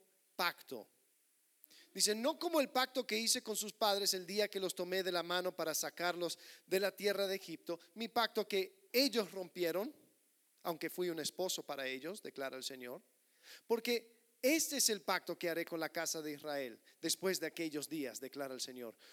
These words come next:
"Pondré mi ley dentro de ellos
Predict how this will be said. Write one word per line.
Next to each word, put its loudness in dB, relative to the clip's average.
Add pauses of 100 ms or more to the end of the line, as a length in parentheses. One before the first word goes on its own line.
(120)
"Pondré 4
mi 2
ley 2
dentro 0
de 4
ellos -4